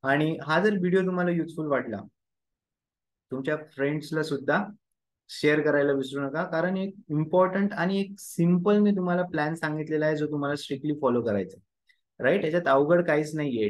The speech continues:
डेली तुम्हाला दोन ते अडीच तास हे द्यावे लागतील. त्याच्यापैकी एक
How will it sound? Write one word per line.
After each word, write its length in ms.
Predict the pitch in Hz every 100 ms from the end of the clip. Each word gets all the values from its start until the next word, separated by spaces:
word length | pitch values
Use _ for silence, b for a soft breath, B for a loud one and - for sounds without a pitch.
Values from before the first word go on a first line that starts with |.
| 104
डेली 320 | 131 160 175 170
तुम्हाला 340 | 156 147 151 135
दोन 240 | 131 139 139
ते 180 | 143 139
अडीच 400 | 117 123 131 -
तास 180 | 131 139
हे 60 | 123
द्यावे 240 | 113 120
लागतील. 420 | 131 123 131 131
त्याच्यापैकी 1080 | 131 _ _ _ 120 127 127 127 135 135 131 -
एक 200 | 123